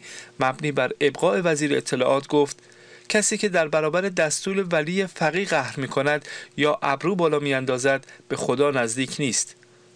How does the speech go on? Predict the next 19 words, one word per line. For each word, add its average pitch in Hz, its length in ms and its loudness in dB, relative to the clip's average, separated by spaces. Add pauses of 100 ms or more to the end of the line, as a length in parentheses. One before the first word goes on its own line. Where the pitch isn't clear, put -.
(220)
صفار 143 460 2
حرندی، 139 440 0
وزیر 151 440 0
ارشاد 175 400 0
دولت 147 340 0
نهم 143 380 -2 (340)
که 160 100 0
در 139 180 4
پی 165 260 0
اختلاف 147 680 0
با 165 100 0
اسفندیار 143 720 0
رحیم 151 300 -2
مشایی 127 440 -2
از 127 200 0
مقام 147 380 0
خود 139 200 -2
برکنار 117 440 0
شد، 147 340 2